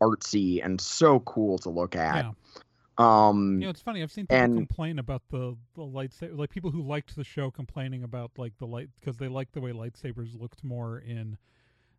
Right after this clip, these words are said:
Speaker 2: earlier Star Wars.
Speaker 1: Which is, is wild to me because honestly, honestly, this show addressed my biggest issue with prequel lightsaber fights,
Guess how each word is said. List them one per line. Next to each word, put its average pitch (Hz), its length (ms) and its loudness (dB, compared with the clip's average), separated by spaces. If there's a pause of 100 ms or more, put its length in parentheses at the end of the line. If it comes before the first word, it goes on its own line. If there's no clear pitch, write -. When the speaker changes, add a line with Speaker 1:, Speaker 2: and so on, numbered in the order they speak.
(220)
Speaker 2:
earlier 123 400 -4
Star 117 320 -6
Wars. 107 400 -8 (1160)
Speaker 1:
Which 202 260 6
is, 170 200 -2 (320)
is 175 280 4
wild 147 640 4
to 151 100 0
me 113 180 4
because 131 480 4
honestly, 190 880 4 (1040)
honestly, 180 560 6
this 165 180 0
show 175 440 2
addressed 135 760 2
my 135 580 2
biggest 131 520 -2
issue 127 400 -2
with 107 460 0
prequel 175 420 4
lightsaber 95 560 0
fights, 90 540 -2